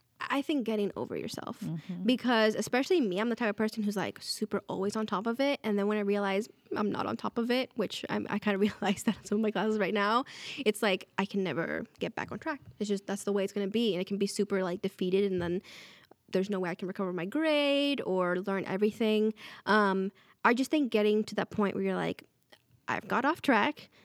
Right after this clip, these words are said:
Speaker 1: and now I'm gonna get back on," and you can't stay stuck in, like, the negative mindset for so long because, like, you only have a limited amount of time. So make the most of it.
Speaker 2: Yeah.
Speaker 1: I've seen people who just, like, are in a panic state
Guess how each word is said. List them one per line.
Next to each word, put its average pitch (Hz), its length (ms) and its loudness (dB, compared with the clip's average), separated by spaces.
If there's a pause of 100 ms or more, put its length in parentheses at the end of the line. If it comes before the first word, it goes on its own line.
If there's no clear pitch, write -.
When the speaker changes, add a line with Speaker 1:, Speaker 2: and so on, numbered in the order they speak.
(220)
Speaker 1:
and 196 140 2
now 175 80 4
I'm 190 100 0
gonna 220 160 0
get 202 200 0
back 269 200 -2
on," 277 380 2 (160)
and 208 160 2
you 208 80 0
can't 240 260 -4 (300)
stay - 340 0
stuck 202 460 -2
in, 190 100 -2
like, 170 280 -6
the 143 320 -2
negative 185 340 -2
mindset 190 440 -4
for 214 120 -4
so 214 180 -2
long 202 300 0
because, 196 260 -6
like, 185 180 -6
you 185 160 -4
only 185 160 -4
have 214 180 -6
a 202 40 -2
limited 202 320 -4
amount 208 200 -6
of - 60 -16
time. 220 440 -4 (500)
So 175 480 0
make 202 280 -6
the 190 100 -4
most 196 260 -6
of 226 80 -6
it. 240 60 0
Speaker 2:
Yeah. 180 220 0 (220)
Speaker 1:
I've 254 140 4
seen 277 140 2
people 247 260 2
who 226 120 2
just, 208 180 -4
like, 175 220 -2 (360)
are 202 160 4
in 190 80 2
a 156 160 -2 (280)
panic 190 560 -4 (420)
state 170 560 0